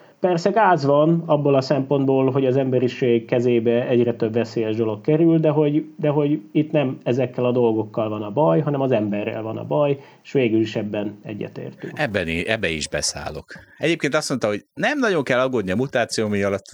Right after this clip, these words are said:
Speaker 2: mondok néhány mondatot, mert a vírus ellen átlag tizenöt neutralizáló autitestet termelünk, és jelenleg van három parciálisan blokkoló mutációnk.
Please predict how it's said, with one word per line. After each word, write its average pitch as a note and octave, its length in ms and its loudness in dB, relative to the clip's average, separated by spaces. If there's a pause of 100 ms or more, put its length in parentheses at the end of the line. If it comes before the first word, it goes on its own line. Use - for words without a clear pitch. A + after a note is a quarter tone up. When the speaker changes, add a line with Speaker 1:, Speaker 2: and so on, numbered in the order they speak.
(120)
Speaker 2:
mondok C#3+ 300 -2
néhány E2+ 160 -2
mondatot, G2+ 520 -4 (280)
mert D#3+ 360 -2
a F3 60 -2
vírus E3 280 -2
ellen G2 240 0
átlag G2+ 280 -2
tizenöt G2 560 -4
neutralizáló E2+ 1040 -4
autitestet - 640 -8
termelünk, C3+ 460 -4
és - 140 -4
jelenleg G2 360 0
van E2+ 160 -2
három G#2 400 -2
parciálisan D2 760 -6
blokkoló C#2+ 360 -8
mutációnk. - 760 -12